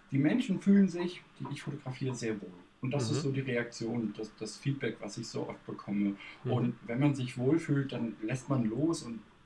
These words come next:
Speaker 1: dann getraut man sich mehr. Also das, ähm, bisher auch da, ohne zu wissen, wie, <laughs> ähm, <laughs> kommen dann solche Momente zustande, ja.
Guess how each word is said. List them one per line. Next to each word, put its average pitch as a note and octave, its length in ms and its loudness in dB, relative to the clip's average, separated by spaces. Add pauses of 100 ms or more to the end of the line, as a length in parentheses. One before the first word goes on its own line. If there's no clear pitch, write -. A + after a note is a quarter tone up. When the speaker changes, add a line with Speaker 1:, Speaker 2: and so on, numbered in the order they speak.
(160)
Speaker 1:
dann A2+ 360 -4
getraut - 480 0
man C#3 160 4
sich C3 240 -4
mehr. A#2+ 400 0
Also A#2 400 -4
das, - 280 -8 (380)
ähm, E3+ 400 -2 (240)
bisher D#3 440 0 (1500)
auch C3+ 200 0
da, E3+ 600 0
ohne D3+ 240 0
zu D3 220 -6
wissen, C3 360 0
wie, F3 400 6 (140)
<laughs> C#3+ 1040 2
ähm, C3+ 340 6
<laughs> - 1300 2
kommen D3+ 260 6
dann C#3+ 160 6
solche D3 300 2
Momente E3 400 2
zustande, A2 600 -4
ja. G2+ 220 2